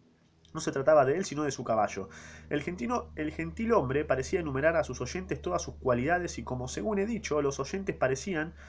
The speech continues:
tener gran deferencia hacia el narrador. Se echaban a reír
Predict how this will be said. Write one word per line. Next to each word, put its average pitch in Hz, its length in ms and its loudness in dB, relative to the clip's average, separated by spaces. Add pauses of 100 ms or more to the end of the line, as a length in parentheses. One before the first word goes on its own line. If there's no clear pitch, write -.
(220)
tener 208 300 0
gran 214 240 2
deferencia 170 580 2
hacia 127 400 2
el 127 240 -4
narrador. 127 500 4 (380)
Se - 200 -4
echaban 190 340 2
a 139 80 6
reír 180 340 0